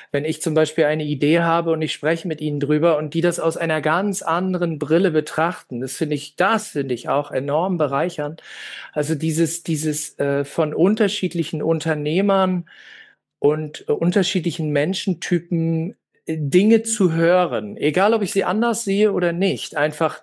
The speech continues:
das wahrzunehmen. Und das, das finde ich toll. Und ich beschäftige mich auch immer wieder mit, äh, verschiedenen Unternehmern, großen Unternehmern, Biografien und so weiter.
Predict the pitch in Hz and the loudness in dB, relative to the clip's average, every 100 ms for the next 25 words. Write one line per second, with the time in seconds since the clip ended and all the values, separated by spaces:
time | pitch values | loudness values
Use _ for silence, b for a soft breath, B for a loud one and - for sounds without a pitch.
0 | - 143 - 135 151 185 - - 120 113 | -6 -4 -2 2 2 2 -2 -6 -6 -4
1 | 110 - - 135 156 160 - B B B | -4 -4 -6 -2 0 0 -4 B B B
2 | B B 160 - 185 165 - - 135 262 | B B -4 0 0 0 -2 2 2 2
3 | - B B B B - 160 175 180 - | -6 B B B B 4 6 6 -2 0
4 | 170 165 165 - - 220 214 208 180 185 | 4 4 2 -2 -2 0 0 -2 -2 -2
5 | - 175 160 185 208 190 180 180 170 165 | 2 2 2 2 2 2 2 0 0 0
6 | 165 160 156 147 143 143 139 139 135 143 | 0 0 -2 0 2 2 2 0 -2 -2
7 | 135 - 170 - 208 196 185 180 165 151 | -4 -2 -2 2 2 2 2 0 0 0
8 | 180 202 175 156 190 254 214 202 202 175 | 2 2 0 2 2 2 0 0 0 0
9 | 170 160 160 156 156 151 185 160 160 - | 0 0 -2 -2 -2 2 4 4 0 0
10 | 220 226 208 185 190 175 170 170 | 0 2 2 -2 0 2 4 2